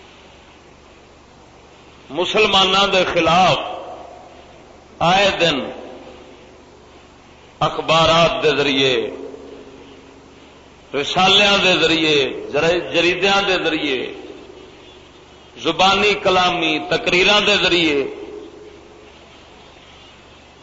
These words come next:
روزانہ ایک نیا طوفان کھڑا کر دیندے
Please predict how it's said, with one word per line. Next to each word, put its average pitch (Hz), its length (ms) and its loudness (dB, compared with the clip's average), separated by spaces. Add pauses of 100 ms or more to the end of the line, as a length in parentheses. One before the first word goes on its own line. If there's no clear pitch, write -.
(1700)
روزانہ 196 580 2 (960)
ایک 175 200 -2
نیا 196 320 2 (120)
طوفان 196 500 0
کھڑا 165 220 2
کر 147 220 0
دیندے 151 360 0